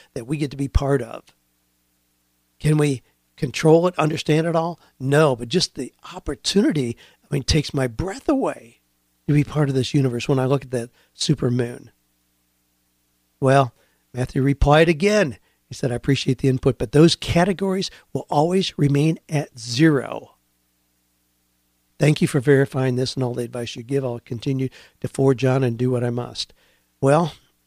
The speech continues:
I don't think those categories will remain at zero. You know, there's a, a law, the second law of thermodynamics, not to get complicated, but the second law of thermodynamics says essentially that things left to themselves will deteriorate.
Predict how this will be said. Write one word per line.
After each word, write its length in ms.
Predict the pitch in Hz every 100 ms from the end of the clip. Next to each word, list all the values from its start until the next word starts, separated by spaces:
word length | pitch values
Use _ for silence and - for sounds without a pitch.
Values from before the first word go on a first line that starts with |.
| _ _ _ - _ _ _ _ _ _
I 120 | -
don't 200 | - 185
think 180 | - 185
those 200 | - 190
categories 520 | - 170 165 165 165
will 140 | 160 165
remain 300 | 160 160 202
at 120 | 190
zero. 520 | 120 123 101 107 - _ _ _ - _ _ _ _
You 80 | -
know, 40 | 135
there's 260 | 156 139
a, 300 | 143 131 113 - - - - -
a 80 |
law, 220 | 120 139 143
the 100 | 135
second 320 | 202 - 185
law 160 | 175
of 80 | 156
thermodynamics, 1040 | - 151 139 123 127 135 175 180 - - -
not 160 | - 139
to 80 | 139
get 260 | 127 -
complicated, 760 | - 139 131 135 - 131 127 120 _ _ -
but 200 | 127 - _ _ _ _
the 80 | -
second 320 | - 175 190
law 140 | 151
of 80 | 139
thermodynamics 880 | - 139 127 123 123 139 120 - - _
says 320 | - 156 139
essentially 420 | 139 - 220 - 139
that 140 | 139
things 240 | 180 175
left 220 | 143 160 -
to 80 |
themselves 460 | 143 135 - 143 127 - _
will 140 | 156
deteriorate. 1040 | 139 127 - - 269 247 156 110 - _